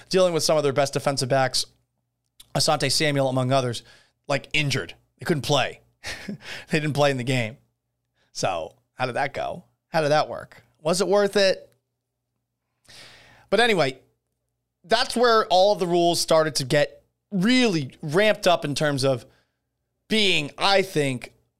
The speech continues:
disrespectful to defensive players. And now you go a little bit further. If you sack a quarterback too hard and land on him, that's a personal foul. If you go too low,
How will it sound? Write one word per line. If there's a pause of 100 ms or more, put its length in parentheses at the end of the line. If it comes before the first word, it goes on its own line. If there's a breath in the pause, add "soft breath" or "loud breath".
(1040)
disrespectful
to
defensive
players. (880)
And
now
you
go
a
little
bit
further. (720)
If
you
sack
a
quarterback
too
hard
and
land
on
him, (420)
that's
a
personal
foul. (220 soft breath)
If
you
go
too
low,